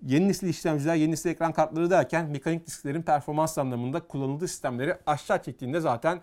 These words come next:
yakinen biliyoruz. En azından donanım dünyasını takip edenler bunun da farkındalar. Asus N beş yüz elli üzerinde de yüksek kapasiteli bir mekanik disk kullanılıyor. Yani Asus bu bilgisayarda en hızlı depolama sürücüsü yerine daha fazla depolama kapasitesi veren depolama sürücüsünü tercih etmiş ki aslında çoklu ortam odaklı bir bilgisayar olduğu için büyük kapasite önemli. Çünkü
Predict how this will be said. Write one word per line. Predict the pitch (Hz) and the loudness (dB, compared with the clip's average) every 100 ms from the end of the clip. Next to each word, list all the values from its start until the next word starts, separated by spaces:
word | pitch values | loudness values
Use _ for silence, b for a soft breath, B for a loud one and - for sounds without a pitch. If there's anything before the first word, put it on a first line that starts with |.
| b b b | b b b
yakinen | 160 165 165 147 | -2 0 -2 0
biliyoruz. | 143 160 151 | 0 0 -2
En | |
azından | 131 123 135 | -4 -4 -6
donanım | 127 127 135 | -6 -6 -6
dünyasını | 123 120 113 127 | -6 -4 -4 -6
takip | 117 131 123 | -2 -2 -2
edenler | 117 113 165 147 | -4 -2 -2 -2
bunun | 127 127 | -4 -4
da | 160 | 0
farkındalar. | 151 139 147 143 135 240 - b b b b b | 0 0 0 2 4 4 2 b b b b b
Asus | 190 - | -4 0
N | 226 226 | 0 2
beş | 226 | 0
yüz | 208 | -2
elli | 220 226 | -2 0
üzerinde | 190 202 202 | 2 2 2
de | 196 | 0
yüksek | 160 - 214 | -2 -2 -4
kapasiteli | 175 180 165 214 196 | -2 -2 0 0 0
bir | |
mekanik | 190 165 190 208 | 2 4 2 0
disk | 208 - | -4 -4
kullanılıyor. | 180 139 131 160 202 B B - | 0 2 2 0 -2 B B 2
Yani | 190 - | 2 4
Asus | 214 220 - | 0 -2 -4
bu | 208 | 0
bilgisayarda | 185 156 165 147 151 214 - B B - | 0 2 4 4 6 2 0 B B 0
en | 233 | 4
hızlı | 226 180 196 | 4 4 0
depolama | 180 190 208 | 0 0 0
sürücüsü | 208 190 151 - | -2 -2 -2 0
yerine | 151 139 160 214 - b b b _ _ - | 0 2 0 0 -4 b b b _ _ 4
daha | 175 226 | 6 8
fazla | 214 180 | 4 2
depolama | 170 180 190 | -2 0 -2
kapasitesi | - 151 170 185 165 190 | -4 -4 -4 -4 0 4
veren | 147 131 | 4 2
depolama | 131 127 131 | -2 -2 -2
sürücüsünü | - 117 131 131 | -4 -6 -6 -2
tercih | 139 135 | 0 0
etmiş | 160 185 - | -2 -4 -2
ki | 175 | 0
aslında | 165 - 180 | 0 0 -4
çoklu | - 214 - 196 | -4 -8 -2 0
ortam | 185 180 | 0 0
odaklı | 175 165 175 | 0 -2 -4
bir | |
bilgisayar | 180 175 165 185 | -2 -2 -2 0
olduğu | 180 175 202 | 2 2 0
için | 165 196 | -2 -2
büyük | 156 185 | -2 -4
kapasite | 160 160 165 - | -6 -4 -4 -2
önemli. | 170 196 220 | -2 -2 -2
Çünkü | 196 160 175 | -4 -2 -4